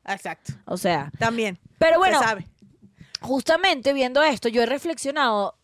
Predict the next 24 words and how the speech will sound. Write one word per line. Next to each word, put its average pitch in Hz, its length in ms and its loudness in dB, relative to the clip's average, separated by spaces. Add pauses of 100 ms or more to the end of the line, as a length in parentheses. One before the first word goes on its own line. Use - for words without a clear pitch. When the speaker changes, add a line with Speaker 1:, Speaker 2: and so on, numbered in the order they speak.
(100)
Speaker 2:
y 202 240 -8
empezando 196 480 -4
el 254 100 0
año 269 240 -4
dos 196 100 -8
mil 190 160 -6
veinticuatro, 214 680 0
marico, 185 480 -4 (460)
que 262 160 0
hay 285 160 2
demasiada 285 760 -2
gente 349 600 -4 (800)
diciendo 240 640 -4
mucha 359 340 -2
mierda, 285 880 0 (220)
hablando 240 420 -2
demasiado 277 520 -4
de 226 60 -2
wellness, 220 500 0
hablando, 226 360 0
hablando 233 360 0
demasiado 240 440 -2
de 302 60 2
bienestar, 214 600 -2